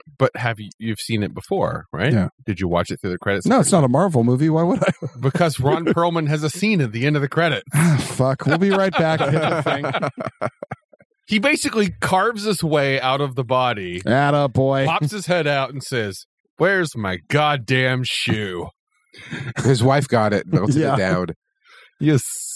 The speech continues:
Speaker 1: Uh, I'm sorry.
Speaker 3: Did
Speaker 1: Sorry,
Speaker 3: you know
Speaker 1: Ron.
Speaker 3: that, uh, a hundred kaijus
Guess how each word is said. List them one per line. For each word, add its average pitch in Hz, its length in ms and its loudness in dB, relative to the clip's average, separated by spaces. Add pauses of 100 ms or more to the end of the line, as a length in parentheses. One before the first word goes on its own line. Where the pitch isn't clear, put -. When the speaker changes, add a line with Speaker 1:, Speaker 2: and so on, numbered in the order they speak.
(1500)
Speaker 1:
Uh, 110 880 2
I'm 107 120 -4
sorry. 90 540 0 (120)
Speaker 3:
Did 131 120 2
Speaker 1:
Sorry, 117 120 2
Speaker 3:
you 175 40 2
know 170 240 2
Speaker 1:
Ron. 147 80 -2
Speaker 3:
that, 160 300 0
uh, 131 480 2
a 107 80 -2
hundred 147 340 -2
kaijus 117 760 0